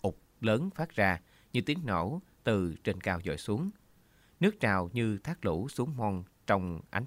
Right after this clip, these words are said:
chớp. Mưa vẫn như trút. Nga lia đèn pin xuống mông. Nước dồn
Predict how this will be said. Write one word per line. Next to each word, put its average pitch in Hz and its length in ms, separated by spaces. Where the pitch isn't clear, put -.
chớp. 160 180
Mưa 113 340
vẫn 98 180
như 117 200
trút. 185 180
Nga 117 180
lia 135 160
đèn 104 200
pin 110 300
xuống 139 280
mông. 110 200
Nước 185 220
dồn 90 340